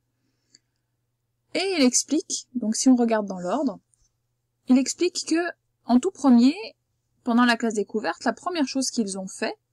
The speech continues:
ce matin, c'est qu'ils sont allés à la pêche, à pied. Donc ça, on avait vu, hein, déjà,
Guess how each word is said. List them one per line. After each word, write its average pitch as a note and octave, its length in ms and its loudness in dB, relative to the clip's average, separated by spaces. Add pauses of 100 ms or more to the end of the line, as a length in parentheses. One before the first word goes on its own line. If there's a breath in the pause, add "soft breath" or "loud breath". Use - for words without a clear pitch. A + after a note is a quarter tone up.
(120)
ce - 260 -16
matin, F3+ 340 -8 (680)
c'est A3 160 -8
qu'ils A#3 140 -2
sont F#4+ 160 -4
allés D4 200 4
à D#4+ 80 2
la A#3+ 140 2
pêche, - 580 -4 (220)
à G#3 100 0
pied. - 400 -4 (280)
Donc F#3 120 -12
ça, G3 140 -12
on F3+ 60 -12
avait F3 200 -8
vu, C4+ 220 -2
hein, C#4 80 4
déjà, A#3+ 360 0